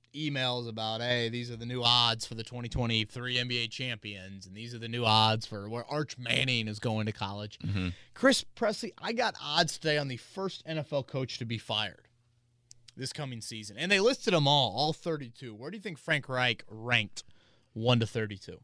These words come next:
Speaker 1: Most likely to be fired.
Speaker 2: Eighteenth.
Speaker 1: You guess eighteen. If you would have told me before I got that email, "Hey, you're about to get an email.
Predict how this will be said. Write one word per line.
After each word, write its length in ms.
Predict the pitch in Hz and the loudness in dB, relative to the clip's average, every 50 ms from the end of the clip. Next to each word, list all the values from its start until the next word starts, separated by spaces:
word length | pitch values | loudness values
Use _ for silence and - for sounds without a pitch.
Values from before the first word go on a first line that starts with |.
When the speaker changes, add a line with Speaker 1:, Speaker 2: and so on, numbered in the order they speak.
| _ _ _ _ _ _ _ _ _ _ _ _ _ _ _ - | _ _ _ _ _ _ _ _ _ _ _ _ _ _ _ -8
Speaker 1:
Most 360 | 143 156 170 165 151 - - | -4 0 0 2 0 0 -4
likely 560 | 139 135 135 143 151 175 170 - 170 165 165 | -4 -2 4 6 6 6 6 4 2 4 4
to 80 | 156 147 | 4 4
be 140 | 131 131 123 | 2 2 -2
fired. 540 | - - 120 113 110 101 95 85 - - _ _ _ _ _ - - | -2 0 0 2 2 0 -2 -8 -12 -18 _ _ _ _ _ -4 -2
Speaker 2:
Eighteenth. 580 | 101 101 95 - - 92 85 - - - - - _ _ _ _ _ _ _ _ _ _ _ _ _ _ _ _ _ _ _ _ _ _ _ _ _ _ _ _ _ _ _ _ _ _ _ _ _ _ _ _ _ _ _ _ _ _ _ _ _ _ _ _ - _ - | 0 0 0 0 -2 -2 -2 -2 -6 -12 -20 -20 _ _ _ _ _ _ _ _ _ _ _ _ _ _ _ _ _ _ _ _ _ _ _ _ _ _ _ _ _ _ _ _ _ _ _ _ _ _ _ _ _ _ _ _ _ _ _ _ _ _ _ _ -20 _ -8
Speaker 1:
You 140 | - 151 185 | -2 0 6
guess 260 | 170 208 208 196 - - - | 8 8 8 8 8 4 2
eighteen. 640 | 151 170 175 - - - - 151 135 117 107 101 | 0 0 0 -2 -6 -12 -10 -8 -8 -8 -8 -10
If 140 | 101 98 101 | -12 -12 -10
you 120 | 143 175 190 | -8 -6 -4
would 100 | 180 170 | -4 -4
have 220 | 143 120 113 - _ | -4 -6 -10 -16 _
told 280 | - 165 156 156 147 | -6 -4 -2 -2 -2
me 140 | 143 139 135 | -4 -6 -6
before 880 | 120 113 104 - - - - - 151 147 147 147 151 156 151 156 156 156 - | -8 -8 -12 -16 -16 -20 -14 -6 -4 -2 0 4 6 8 8 8 6 4 0
I 100 | - 127 | -8 -6
got 220 | 131 135 135 135 131 | 0 2 2 2 2
that 160 | 135 127 123 | 0 0 0
email, 400 | 123 123 120 110 107 104 98 98 | 0 -2 -2 -4 -6 -8 -8 -4
"Hey, 280 | 113 120 123 117 117 120 | 2 4 6 6 6 4
you're 120 | 127 131 | 2 0
about 240 | 131 131 131 131 - | -2 -2 -4 -4 -4
to 60 | 131 | -4
get 80 | 131 131 | -4 -2
an 80 | 123 | 0
email. 440 | 120 120 120 117 117 113 113 113 - | 0 0 0 0 0 -2 -4 -4 -8